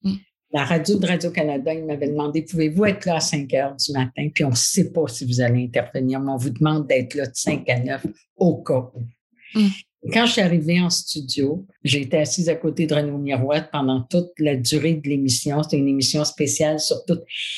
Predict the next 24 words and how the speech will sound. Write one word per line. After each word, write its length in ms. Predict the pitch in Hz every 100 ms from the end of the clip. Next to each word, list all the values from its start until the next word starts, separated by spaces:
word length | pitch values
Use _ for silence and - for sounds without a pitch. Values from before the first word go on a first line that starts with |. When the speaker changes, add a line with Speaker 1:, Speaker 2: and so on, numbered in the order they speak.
| - -
Speaker 2:
Et 100 | 175
là, 340 | 180 226 262 - -
fallait 340 | - 160 180 175
inventer 440 | 156 175 175 233 220 -
à 100 | 156
mesure, 480 | 151 151 240 233 170
hein. 120 | 175 170
Quand 120 | 160
tu 120 | -
fais 120 | 190
des 120 | 185 160
chroniques, 360 | 175 180 214
d'habitude, 440 | 160 135 - 196 -
tu 120 | 156
les 100 | 123
prépares. 500 | 139 131 202 202 143
Là, 140 | 185
j'avais 280 | 123 120 131
rien 360 | 127 151 220 185
préparé, 640 | - 127 165 160 247 117
là. 140 | 135 127
Tu 60 | -
sais, 240 | 226 196
c'était, 360 | - - 180